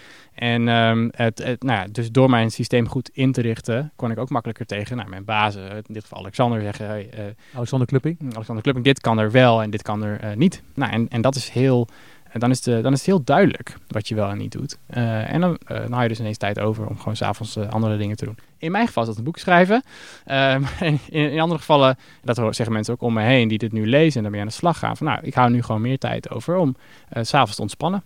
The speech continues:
Speaker 1: Of om met vrienden af te spreken. Of om 's avonds, eh, in het weekend, eh, bij me, met mijn gezin te zijn."
Speaker 2: Je geeft nu net aan, eh,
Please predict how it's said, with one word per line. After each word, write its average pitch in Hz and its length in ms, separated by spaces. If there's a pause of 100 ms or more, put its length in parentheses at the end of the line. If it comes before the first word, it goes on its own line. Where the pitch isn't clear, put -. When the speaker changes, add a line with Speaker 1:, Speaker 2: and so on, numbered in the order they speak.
Speaker 1:
Of 131 220
om 123 60
met 110 160
vrienden 151 240
af 139 100
te - 80
spreken. - 640
Of 117 180
om 117 120
's - 80
avonds, 113 460
eh, 110 80 (100)
in 120 100
het 110 100
weekend, 110 440
eh, 107 220
bij 113 120
me, 110 120
met 110 100
mijn 120 180
gezin 117 240
te 127 100
zijn." - 280 (1200)
Speaker 2:
Je 139 200
geeft 160 260
nu 165 80
net 156 200
aan, 147 180
eh, 123 60